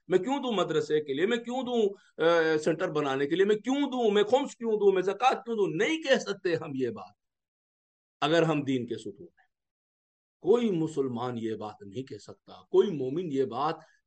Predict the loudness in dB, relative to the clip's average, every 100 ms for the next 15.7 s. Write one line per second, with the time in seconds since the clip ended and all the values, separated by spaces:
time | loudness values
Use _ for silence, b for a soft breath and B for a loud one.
0 | 0 0 2 0 0 -8 -8 -6 -6 -2
1 | -2 2 0 0 -4 -8 _ _ _ -4
2 | 0 2 2 0 0 0 2 4 4 4
3 | 0 0 2 6 6 4 -6 -8 -10 -12
4 | -16 -16 -8 -6 -2 -2 0 0 0 0
5 | 0 2 4 4 2 -2 -4 -6 -2 0
6 | 0 -2 -6 -10 -14 -16 -20 _ _ _
7 | _ _ -2 -2 4 4 6 4 2 0
8 | 0 2 4 6 6 6 8 6 6 4
9 | 2 0 -8 -2 2 4 4 2 -2 -2
10 | 0 0 0 -4 -2 0 2 0 2 2
11 | 2 0 -2 2 2 2 0 2 4 4
12 | 0 -12 -16 _ _ _ _ _ _ _
13 | -4 0 0 0 6 8 8 6 4 4
14 | 4 4 -2 0 2 0 -2 -2 0 0
15 | 4 2 2 -2 0 0 0